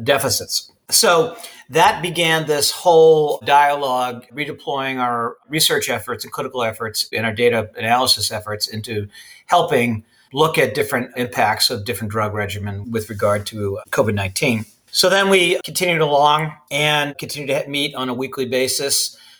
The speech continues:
We were selected to join the Reagan-Udall Foundation, the accelerator program, with other like-minded organizations to study the effect of covid nineteen to help with potential drugs that might be effective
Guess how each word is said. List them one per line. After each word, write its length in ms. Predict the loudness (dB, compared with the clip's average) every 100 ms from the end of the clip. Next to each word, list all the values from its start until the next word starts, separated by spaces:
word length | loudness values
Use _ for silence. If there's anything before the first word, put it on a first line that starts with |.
| 2
We 120 | 4
were 100 | 6
selected 600 | 4 4 4 4 2 -2
to 200 | -2 -8
join 460 | -2 2 2 2 0
the 280 | 0 0
Reagan-Udall 760 | 0 0 0 -2 -2 2 4 4
Foundation, 800 | 2 0 0 -2 -2 -4 -8 -10 -12 -6
the 80 |
accelerator 540 | 0 2 4 4 4 2
program, 680 | 2 0 2 0 0 -2
with 120 | -4 -2
other 300 | 0 4 4
like-minded 840 | 2 0 0 -2 -2 0 -2 -2 -6
organizations 840 | -6 -4 -4 0 0 0 -4 -6
to 80 | -4
study 340 | -2 0 0 -2
the 100 | -4
effect 420 | -2 0 0 -4
of 120 | -8
covid 320 | -2 -2 -2
nineteen 640 | -4 -6 -4 -2 0 -2 -4 -12 -20 -20 _
to 80 | -2
help 460 | 0 4 6 4 0 _ _
with 440 | 2 6 6 4 -4 -10
potential 380 | -2 0 2 0
drugs 420 | 0 0 0 -4
that 160 | -6 -6
might 260 | -6 -6
be 100 | -6
effective 720 | -6 -4 -6 -6 -8 -8 -10